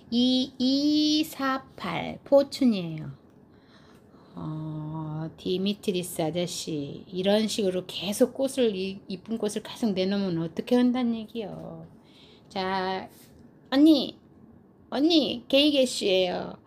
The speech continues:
아폴로랑, 음, 그런 것처럼, 음, 패셔니스타는, 음, 가장자리가 이게 핑크색인데, 게이게쉬는,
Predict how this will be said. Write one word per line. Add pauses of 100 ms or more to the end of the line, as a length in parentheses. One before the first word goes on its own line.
(280)
아폴로랑,
음,
그런
것처럼,
음, (240)
패셔니스타는, (180)
음,
가장자리가
이게
핑크색인데, (380)
게이게쉬는,